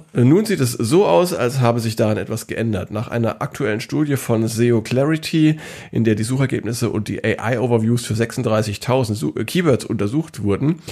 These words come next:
zeigte sich, dass in neunundneunzig Komma fünf Prozent der Fälle eines oder mehr der Top ten Suchergebnisse als Link in den jeweiligen A-I-Overviews angezeigt wurde. Und, äh, Mark Traphagen, äh, wies auf, äh,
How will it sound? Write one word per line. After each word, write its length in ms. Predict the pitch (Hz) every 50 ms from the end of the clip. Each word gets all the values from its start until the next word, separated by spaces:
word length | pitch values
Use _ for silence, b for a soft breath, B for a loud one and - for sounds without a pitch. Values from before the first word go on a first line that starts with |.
| B B B B B B
zeigte 320 | - - 113 120 117 135
sich, 160 | 120 127 123 -
dass 220 | - 113 113 -
in 160 | - 110 110
neunundneunzig 640 | 104 - 107 110 120 147 156 147 135 131 127 - 131
Komma 180 | - 123 107 113
fünf 300 | - - 202 214 - -
Prozent 400 | - 110 - - 98 95 95 -
der 80 | -
Fälle 400 | - - 107 104 110 120 - -
eines 340 | 107 113 135 156 156 151 -
oder 220 | - 117 110 104
mehr 260 | 101 104 113 131 147 131
der 140 | 110 101
Top 180 | - - - -
ten 220 | - - 101 110
Suchergebnisse 720 | 107 107 - 117 110 110 107 107 120 120 120 - - - -
als 260 | 120 135 156 156 -
Link 280 | 127 120 131 131 - -
in 180 | - 113 117 120
den 320 | 117 117 110 110 107 - -
jeweiligen 460 | 104 104 104 107 104 107 104 - - -
A-I-Overviews 1000 | - 101 95 - - 98 101 104 - - 110 104 104 101 110 104 104 104 - - -
angezeigt 640 | - 110 107 104 104 101 - - 85 78 - - - -
wurde. 340 | - 98 98 98 92 90 - - - _ _ _ _ _ _ _ _ _ _ _ _ _ _ _ _ -
Und, 340 | 107 107 110 110 107 110 -
äh, 220 | 110 107 104 104 B B B B B B B B -
Mark 280 | 113 113 113 117 -
Traphagen, 720 | - - 131 - - 151 147 147 147 156 156 156 160 156 -
äh, 260 | 98 117 117 117 107
wies 240 | 120 131 139 135 -
auf, 500 | - 90 113 110 113 113 - - - - -
äh, 240 | 113 113 110 110